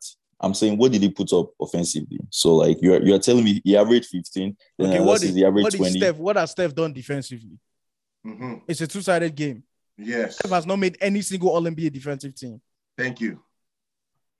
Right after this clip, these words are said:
Speaker 3: What are you gonna say now? What are you gonna say now?
Speaker 1: What I will say now is basketball is more an offensive game.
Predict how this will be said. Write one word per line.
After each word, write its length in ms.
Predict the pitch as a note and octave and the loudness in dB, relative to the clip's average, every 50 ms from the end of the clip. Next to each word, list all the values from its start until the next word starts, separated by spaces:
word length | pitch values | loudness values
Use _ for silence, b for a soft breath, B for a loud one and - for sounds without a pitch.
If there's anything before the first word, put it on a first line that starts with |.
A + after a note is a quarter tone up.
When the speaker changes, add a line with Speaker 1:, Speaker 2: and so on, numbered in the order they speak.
| _ _ _ _ _ _ _ _ _ _ _ _ _ _ _ _ _ _ | _ _ _ _ _ _ _ _ _ _ _ _ _ _ _ _ _ _
Speaker 3:
What 220 | - A2+ C3 C3+ | -8 -6 -2 -2
are 40 | C#3 | -2
you 60 | B2+ | 0
gonna 200 | B2 C3 C3 B2+ | 0 0 0 0
say 200 | - C#3 C#3 C#3 | 0 0 2 2
now? 400 | C#3+ D#3+ E3+ F3 D#3+ C3+ - - - | 4 6 6 6 6 4 2 -4 -2
What 140 | - D#3+ F3+ | 0 2 2
are 40 | G3 | 4
you 60 | F3+ | 4
gonna 200 | F3 F#3 F3+ F3+ | 4 2 2 2
say 200 | - - F#3 F#3 | 2 4 2 4
now? 420 | F#3 F#3+ G3 G#3 G#3 G3 D#3 - - | 4 4 6 6 6 6 4 0 -2
Speaker 1:
What 420 | - A2+ A#2+ C#3 E3 F3+ - - - | -2 2 4 6 6 4 4 2 0
I 100 | G#2+ G#2+ | 0 0
will 220 | G2+ G2+ G2+ G2 | 0 -2 -6 -8
say 280 | - - A2+ A2 G#2+ G#2 | -8 -8 -6 -6 -4 -4
now 520 | G2+ G2 G2 F#2+ F#2 F2+ F2+ F2+ F2 - _ - | -6 -4 -4 -4 -4 -6 -8 -10 -14 -16 _ -10
is 580 | E2+ E2+ E2+ E2+ E2 D#2+ - - - - - _ - | -8 -6 -4 -4 -4 -6 -8 -8 -10 -12 -12 _ -2
basketball 580 | F2 F#2 G2 G2 - - G2 F#2 F#2 F#2 E2 | 2 2 2 2 0 -2 0 2 2 2 2
is 100 | E2+ D#2+ | 0 -2
more 160 | E2+ F2+ F2 | -2 -4 -4
an 120 | E2 E2 E2 | -2 -4 -6
offensive 460 | - - - E2+ - - E2 D2+ - | -6 -4 -6 -6 -4 -4 -6 -6 -4
game. 240 | - C#2+ B1+ - - | -8 -8 -8 -8 -10